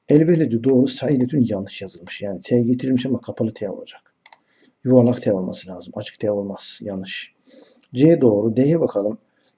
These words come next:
El bintü derken T'nin yazılışı yanlış. Saide doğru ama T'nin yazılışı yanlış. E'ye bakalım. El bintü saidatün derken el bintünün yazılışı doğru ama saidatün derken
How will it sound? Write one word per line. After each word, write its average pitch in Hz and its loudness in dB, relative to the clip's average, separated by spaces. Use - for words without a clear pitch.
El 139 2
bintü 151 0
derken 113 2
T'nin 120 2
yazılışı 101 -2
yanlış. 104 -8
Saide 107 -6
doğru 113 0
ama 113 0
T'nin 104 -8
yazılışı 98 -10
yanlış. 95 -12
E'ye 143 2
bakalım. 113 0
El 120 0
bintü 127 -6
saidatün 110 -4
derken 110 -8
el 117 -2
bintünün 110 -2
yazılışı 101 -8
doğru 98 -4
ama 110 -4
saidatün 104 -6
derken 110 -10